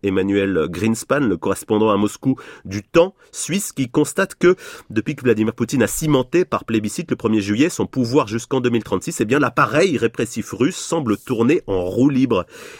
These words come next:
Une sombre période s'ouvre devant nous, dit une analyste politique citée par l'article du Temps. Les manifestations de Khabarovsk, conclut un autre, euh, pol-, politiste,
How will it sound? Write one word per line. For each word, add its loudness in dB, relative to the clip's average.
Une 0
sombre 2
période 0
s'ouvre 0
devant 2
nous, 0
dit -4
une 0
analyste -2
politique -6
citée -4
par -2
l'article -4
du -6
Temps. 2
Les -2
manifestations -2
de 0
Khabarovsk, 0
conclut -2
un 2
autre, 2
euh, -2
pol-, -4
politiste, -6